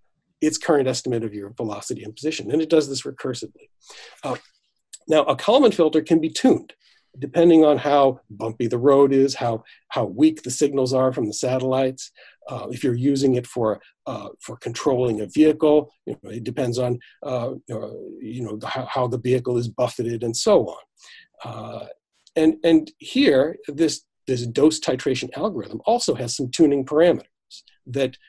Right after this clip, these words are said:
um, that will be adjusted as time goes on. And this is, provides the principle that allows you to continue learning about how to find the right dose continuously throughout the whole drug development process.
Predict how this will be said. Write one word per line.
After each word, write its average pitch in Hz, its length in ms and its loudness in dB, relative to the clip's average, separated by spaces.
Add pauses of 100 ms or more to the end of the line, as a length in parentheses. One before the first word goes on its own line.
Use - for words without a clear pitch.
(160)
um, 120 240 -12
that 123 260 -6
will 131 200 -2
be 123 140 -4
adjusted 110 540 -6
as 113 120 -8
time 110 300 -8
goes 123 220 -6
on. 135 200 0 (560)
And 131 260 -8
this 180 280 0
is, 170 260 -2
provides 131 380 0
the 120 100 -10
principle 120 580 -6
that 127 120 -2
allows 127 360 2
you 131 80 -2
to 120 100 -4
continue 139 520 0
learning 143 540 4 (540)
about 123 460 -4 (800)
how 127 280 -2
to 147 60 -2
find 160 320 4
the 160 60 4
right 160 240 4
dose 190 440 0 (440)
continuously 127 920 2
throughout 131 460 -4
the 160 80 -8
whole 120 180 -4
drug 107 260 -8
development 101 480 -14
process. - 680 -14